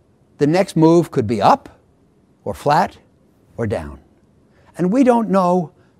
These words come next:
with certainty which one it is, but we know something about the probabilities. And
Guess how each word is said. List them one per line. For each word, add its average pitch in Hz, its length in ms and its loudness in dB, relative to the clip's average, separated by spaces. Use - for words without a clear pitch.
with 139 140 -8
certainty 151 480 -4
which 139 240 -6
one 123 160 -6
it 107 100 -8
is, 71 360 -12
but 113 160 -8
we 113 140 -8
know 110 520 -4
something 104 540 -8
about 95 320 -8
the 104 60 -10
probabilities. 78 1000 -10
And 101 340 -6